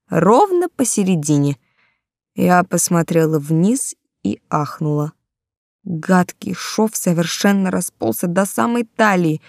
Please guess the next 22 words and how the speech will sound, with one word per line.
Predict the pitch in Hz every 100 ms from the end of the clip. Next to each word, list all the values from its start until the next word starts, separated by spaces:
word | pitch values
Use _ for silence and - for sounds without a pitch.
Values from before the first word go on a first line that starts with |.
| - _
Грудь | 202 208 220 175
вывалилась | 190 196 185 170 -
наружу, | 170 185 226 220 - - -
прикрытая | 185 175 180 - 165
тонюсеньким | 160 160 220 - 240 247 214
бюстгальтером | 170 196 175 165 165 - 175 175
из | 180
прозрачной | - 170 156 165 - 170
сетки. | 165 - 143 - - - _ _ _ _
Специально | - - 185 202 156 143
надела | 147 151 151 143
такой, | 160 196
чтоб | 202 160 165
не | 151
выступал | 156 - 156 180 - -
из-под | 165 160 139
лёгкой | 151 151 -
ткани. | - - 143 143 - _ _ _
Он | 196 262
и | 339
не |
выступал. | 370 370 - 359 202 214 208